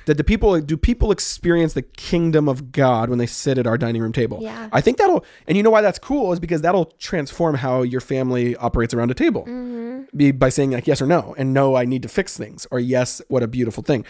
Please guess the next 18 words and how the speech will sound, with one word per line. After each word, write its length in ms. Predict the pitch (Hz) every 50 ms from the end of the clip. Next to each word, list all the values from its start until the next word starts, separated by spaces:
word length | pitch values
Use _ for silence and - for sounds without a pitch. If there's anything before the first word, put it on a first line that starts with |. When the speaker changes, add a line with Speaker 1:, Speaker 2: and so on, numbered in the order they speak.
| - - - -
Speaker 1:
right? 140 | - 147 156
That, 160 | 165 160 160
that, 200 | 160 160 165 165
that, 280 | 160 160 165 - 160 143
that, 380 | 151 156 180 190 160 - _ _ _ _ - _ _
even 180 | - 170 170 165
though 120 | 147 131
that 160 | 127 131 127 117
we're 80 | 131 131
not 140 | 127 117
having 220 | 117 139 123 117 113
a 40 | 110
serviceman 540 | - - - 160 151 147 - - 139 127
at 100 | 123 120
our 120 | 120 117 117
table 280 | - 147 139 123 123
per 140 | 107 - 117
se, 480 | 107 - - - 170 165 147 131 127